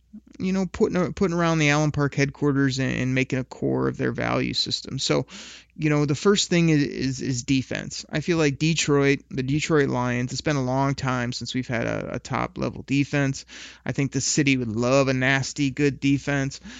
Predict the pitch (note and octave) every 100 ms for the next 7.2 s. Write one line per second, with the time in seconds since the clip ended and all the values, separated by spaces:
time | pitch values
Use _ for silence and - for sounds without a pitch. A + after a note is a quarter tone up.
0 | A3 E3 - C#3+ C#3 C3 C#3 C#3 C#3 C#3
1 | C#3 C3 C3+ C3+ C3+ - C#3 C#3 C#3 B2+
2 | C3+ - C#3+ C3+ C#3 C#3 C#3 C3+ C#3 C#3
3 | C#3 C3+ C3 D3+ F#3+ G#3 - C#3+ C3 C3
4 | - A2+ A2+ B2+ A#2+ B2 B2 C3+ C3 -
5 | C3 B2 B2 - A#2 - - C#3 C3 B2+
6 | A2 B2 - A#2+ - B2+ B2+ B2 B2 B2
7 | B2+